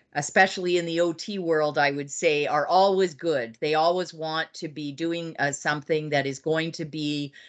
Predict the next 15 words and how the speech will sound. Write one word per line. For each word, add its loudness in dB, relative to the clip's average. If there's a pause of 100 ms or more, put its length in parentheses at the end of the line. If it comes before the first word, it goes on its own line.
(260)
legitimately 2
helpful 0
in -2
the -4
world 4
and -2
going 0
to -2
contribute, -2
you -4
know, 2
and, -4
uh, 2 (340)
assist 0
people. 2